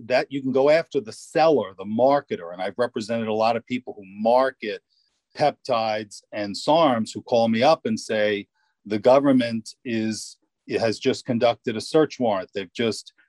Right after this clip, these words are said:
you know, they've, they've just, uh, called me and let me know that they're investigating me, or they've just questioned me,"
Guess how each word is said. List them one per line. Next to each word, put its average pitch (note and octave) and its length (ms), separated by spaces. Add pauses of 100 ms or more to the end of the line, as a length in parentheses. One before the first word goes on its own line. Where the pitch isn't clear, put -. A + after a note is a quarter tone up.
you A#2 100
know, G#2 120
they've, G#2+ 260
they've G#2 180
just, A2 380
uh, G2+ 300 (120)
called C3 300
me A#2+ 160
and A2+ 100
let A2 140
me A2+ 100
know A2+ 200
that A2+ 160
they're G2+ 300 (120)
investigating G#2 960
me, F2+ 340
or G2+ 220
they've G2 260
just - 440
questioned B2+ 500
me," F2 220